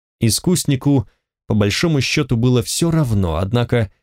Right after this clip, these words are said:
его весьма насторожили слова Шкатаса, который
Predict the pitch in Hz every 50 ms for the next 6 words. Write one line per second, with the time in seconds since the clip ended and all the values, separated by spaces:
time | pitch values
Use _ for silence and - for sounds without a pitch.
0 | _ _ _ _ _ _ _ _ _ - 90 95 113 120 127 123 - - 139 147
1 | 160 160 156 135 - - _ _ _ _ - 98 113 135 143 131 - - - 131
2 | 131 127 113 156 160 151 139 - - 131 127 123 131 131 - - - 160 147 131
3 | - 98 - - 90 - 92 - 127 127 131 131 113 98